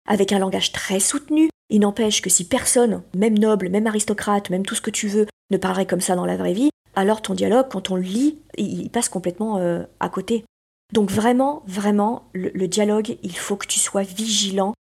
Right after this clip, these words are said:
sur sa mise en scène, sur sa qualité,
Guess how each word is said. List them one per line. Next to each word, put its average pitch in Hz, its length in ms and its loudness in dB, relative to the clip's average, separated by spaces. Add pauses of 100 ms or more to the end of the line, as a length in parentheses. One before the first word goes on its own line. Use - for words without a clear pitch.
sur - 460 2 (100)
sa - 240 0
mise 202 220 2
en 185 80 0
scène, 202 460 4
sur - 240 0
sa 180 160 0
qualité, 233 720 2